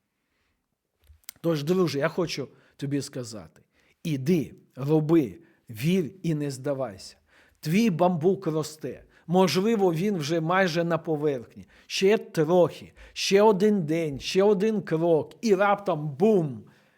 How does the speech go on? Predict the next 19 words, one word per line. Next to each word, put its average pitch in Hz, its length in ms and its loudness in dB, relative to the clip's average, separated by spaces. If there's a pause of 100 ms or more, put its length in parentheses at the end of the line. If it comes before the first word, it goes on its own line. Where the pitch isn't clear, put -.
(220)
Тридцять 214 580 2
метрів 185 600 -2
за 185 240 0
шість - 480 -6
тижнів. 170 560 -4 (2500)
Дякую, 160 560 4
що 156 180 -2
пройшов 151 520 -2
цей 143 240 -6
шлях 147 320 -2
зі 135 140 -6
мною. 175 440 -2 (260)
Напиши 190 480 0
в 131 80 -8
коментарях, 156 840 0 (380)
яку 165 540 2
одну 143 520 -2
дію 143 540 -2
ти 170 320 0